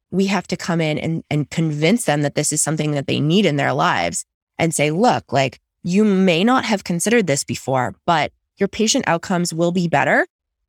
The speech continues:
if you are the one supplying the supplements because you can control the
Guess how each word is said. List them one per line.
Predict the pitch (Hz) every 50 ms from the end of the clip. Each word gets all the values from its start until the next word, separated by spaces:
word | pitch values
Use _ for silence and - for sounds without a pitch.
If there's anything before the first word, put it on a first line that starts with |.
| _ -
if | 180 170 180
you | 185 180 190 226 233
are | 220 220
the | 202 202
one | 180 160 160 175
supplying | - - 170 - - 160 156 165 160 156
the | 147
supplements | - - 165 165 - 135 127 104 101 98 98 - - _ _ _ _ _ -
because | - 190 - - - 190 147 143 147 156 151 147 - - _
you | - 170 180
can | 185 - 220
control | 202 - - 185 180 - - 170 156 151 147
the | 147 -